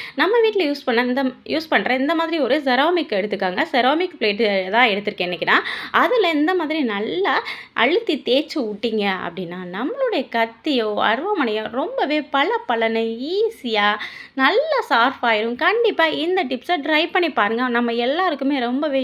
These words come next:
யூஸ்ஃபுல்லா இருக்கும். ஏன்னா நம்ம அன்றாட லைஃப்ல யூஸ் பண்றதா இதெல்லாம். அடுத்ததா நம்ம வீட்ல குழந்தைங்க இருந்தாங்க அப்படின்னா, இந்த மாதிரி செவத்துலலாம் ரொம்பவே கிறுக்கி வச்சிருவாங்க. இதை வந்து எப்படி நம்ம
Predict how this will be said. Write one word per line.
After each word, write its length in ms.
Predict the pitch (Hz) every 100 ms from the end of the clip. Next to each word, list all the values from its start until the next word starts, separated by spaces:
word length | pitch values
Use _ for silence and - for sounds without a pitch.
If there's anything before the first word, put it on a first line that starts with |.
| 254
யூஸ்ஃபுல்லா 320 | 294 302 240
இருக்கும். 200 | 214 240
ஏன்னா 120 | 262 302
நம்ம 120 | 240 214
அன்றாட 380 | 233 302 381 370 294
லைஃப்ல 240 | 240 247 233
யூஸ் 120 | 262 -
பண்றதா 380 | 226 202 202 226
இதெல்லாம். 260 | 202 202 311 - - - -
அடுத்ததா 340 | 302 440 392
நம்ம 140 | 330 262
வீட்ல 140 | 262 285
குழந்தைங்க 380 | 262 269 311 294 226
இருந்தாங்க 260 | 208 214
அப்படின்னா, 240 | 190 196 254
இந்த 120 | 277 359
மாதிரி 180 | 349 339 330
செவத்துலலாம் 520 | 233 254 262 202 247
ரொம்பவே 320 | 240 254 285 294 -
கிறுக்கி 260 | 285 269 269
வச்சிருவாங்க. 360 | 208 202 202 214
இதை 80 | 285
வந்து 160 | 277 277 220
எப்படி 220 | 240 294
நம்ம 260 | 226 196 196